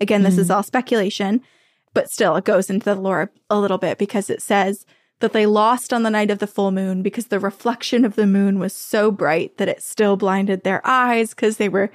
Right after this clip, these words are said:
Speaker 1: very much a light-sensitive and nocturnal group.
Speaker 2: Interesting.
Speaker 1: Yes. Some say the war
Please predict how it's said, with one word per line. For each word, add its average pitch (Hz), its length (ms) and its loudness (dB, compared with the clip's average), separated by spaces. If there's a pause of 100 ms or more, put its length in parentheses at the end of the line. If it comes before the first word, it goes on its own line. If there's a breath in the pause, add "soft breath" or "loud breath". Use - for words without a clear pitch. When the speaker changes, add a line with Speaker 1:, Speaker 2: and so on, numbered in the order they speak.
(380 soft breath)
Speaker 1:
very 196 340 2
much - 420 -2
a 202 140 2
light-sensitive 202 880 0
and - 200 -2
nocturnal 185 580 -2
group. - 380 -6 (680)
Speaker 2:
Interesting. 196 760 0 (400)
Speaker 1:
Yes. - 520 -8 (680)
Some 415 320 2
say 269 400 2
the 240 140 0
war 240 540 2